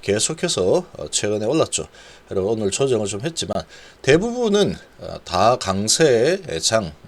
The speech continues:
분위기로, 어, 진행이 되었습니다. 자, 거의 다 상승이죠, 거의 다. 아, 구글은 분할 우려로 일점오 프로 정도 좀 하락했지만 대부분 다 좋은 분위기. 그러니까 오늘 우리 증시는, 아, 상당히 좀 양호한,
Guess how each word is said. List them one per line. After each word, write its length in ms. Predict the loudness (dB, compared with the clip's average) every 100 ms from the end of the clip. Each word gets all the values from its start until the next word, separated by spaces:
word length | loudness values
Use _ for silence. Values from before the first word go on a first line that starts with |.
| -10
분위기로, 760 | -6 -4 -2 0 4 4 4 -2 -20 -14
어, 100 | -6
진행이 380 | -2 -2 -2 -2
되었습니다. 400 | -2 -4 -8 -16 -18 -20
자, 120 | -14 -4
거의 280 | 4 4
다 240 | 6 8 6
상승이죠, 500 | 4 -2 -2 -2 -2
거의 100 | -2
다. 240 | -4 -6 -12 -20 -20 -18
아, 140 | -10 -6
구글은 680 | 0 4 6 6 4 0 -6 -10 _ -20 -20 -2
분할 340 | 4 6 6
우려로 640 | 4 2 2 2 0 0 -4 -2
일점오 360 | 0 2 2 0
프로 200 | -2 -2
정도 420 | -2 0 2 0 -2 -18
좀 140 | -16 -8
하락했지만 600 | -4 -2 -2 -4 -4 -4 -12 -20 -20 -4
대부분 420 | 0 2 2 2
다 340 | 4 4 2 -2 -6
좋은 300 | -2 0 0
분위기. 380 | -2 -6 -6 -6
그러니까 300 | -10 -8 -2
오늘 260 | 2 4 4
우리 260 | 4 2
증시는, 540 | 2 -4 -2 -2 -4 -8 -14 -20 -20 -14
아, 160 | -10
상당히 260 | -6 -2 -2
좀 180 | -2 0
양호한, 720 | 2 2 0 -2 -2 -4 -8